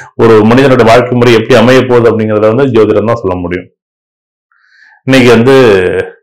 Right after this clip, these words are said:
இந்த உடல் ஆரோக்கியம் அப்படிங்கிறது வந்து அச்சய இலக்கண பദ്ധதி நீங்க படித்த நண்பர்களுக்கு தெரியும்.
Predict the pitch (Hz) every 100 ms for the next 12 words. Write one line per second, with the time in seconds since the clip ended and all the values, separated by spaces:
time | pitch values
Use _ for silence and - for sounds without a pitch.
0 | _ _ _ 113 117 156 139 123 170 202
1 | 175 165 143 - 151 139 131 127 123 120
2 | 123 127 170 131 - 175 170 - 151 139
3 | 135 131 127 123 123 117 117 110 117 131
4 | 135 127 127 127 123 110 87 101 95 104
5 | 107